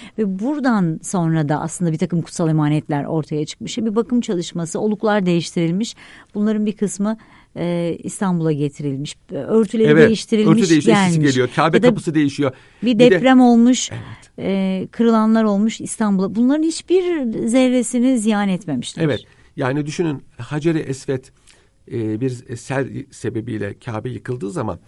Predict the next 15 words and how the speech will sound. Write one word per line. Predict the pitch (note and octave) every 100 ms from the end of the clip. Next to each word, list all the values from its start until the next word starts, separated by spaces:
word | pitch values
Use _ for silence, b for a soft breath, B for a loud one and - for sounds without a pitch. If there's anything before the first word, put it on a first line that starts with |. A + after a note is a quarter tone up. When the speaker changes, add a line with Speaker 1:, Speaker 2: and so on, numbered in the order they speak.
| b b b
Speaker 2:
Hacer-i | - B2 C3
Esved | B2+ C3+ A#2+
de |
yerinden | A2+ A#2 A2+ A2
çıktı | - C3 - - b b C#3+
ve | C3+ A#2+
dört | G#3 A3
parçası | C#3+ B2+ - - -
kırıldı. | D3+ A2 F2+ - - _ _ _ _ -
Küçücük | C4+ - C#3 -
bunlar. | G2 F#2 A2 _ _ b b b b
Bu | D3
dört | C#3 A#3 -
parçayı | C3 A#2 A#2 B2
aldılar, | E3 A#2+ F2+ -